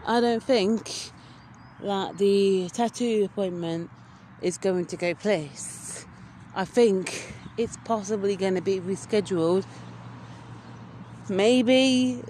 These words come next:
whenever, whenever tattoo parlours start to open up, but <clears throat> I seriously think it's gonna be rescheduled. And if it's rescheduled,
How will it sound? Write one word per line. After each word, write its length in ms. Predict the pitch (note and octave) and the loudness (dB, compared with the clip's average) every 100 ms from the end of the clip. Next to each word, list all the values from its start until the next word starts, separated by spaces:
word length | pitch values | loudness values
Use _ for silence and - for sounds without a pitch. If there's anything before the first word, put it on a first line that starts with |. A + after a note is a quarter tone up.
| - - | -14 -2
whenever, 580 | G#3 A#3+ A#3+ A3+ A#3+ A#3 C4 - | 4 6 6 6 6 6 4 0
whenever 400 | G#3 A3+ A#3+ A3 | 4 6 6 4
tattoo 480 | A3 A3 A3+ - B3+ | 2 0 0 2 2
parlours 640 | - A3+ F3+ E3+ E3 C3+ E3+ | 2 2 2 2 0 -2 -4
start 460 | - - F#3+ F#3 | -8 -4 -4 -4
to 160 | G3+ F#3+ | -4 -2
open 320 | F#3+ - G3+ | -2 0 0
up, 260 | F#3 D3 C#3 - - | 2 2 -2 -6 -6
but 300 | - E3 D3 - - - - - - _ - - - - - - - - - - - - - - | 0 2 2 -2 -14 -20 -20 -20 -20 _ -20 -20 -20 -20 -20 -20 -20 -20 -20 -20 -20 -20 -20 -12
<clears throat> 20 | - - - E3+ | -10 -10 -14 -10
I 40 | G3 | -8
seriously 440 | - A3 G#3 F3+ | 2 2 2 -4
think 680 | - A3+ E3+ D#3 D#3+ - - - - - - | -4 -2 -2 -4 -8 -12 -16 -18 -20 -20 -16
it's 100 | F3 | -8
gonna 260 | G3+ F#3+ F3 | -2 0 0
be 200 | F#3+ F3+ | 0 0
rescheduled. 760 | E3 - G3+ F#3 E3+ C3+ C#3+ | -4 -2 0 0 -2 -6 -4
And 100 | F#3 | -2
if 120 | A3 | -2
it's 140 | A3 A3+ | 0 -2
rescheduled, 880 | A3+ - B3+ A#3+ C4 B3+ B3+ - | -2 2 0 2 2 2 2 -2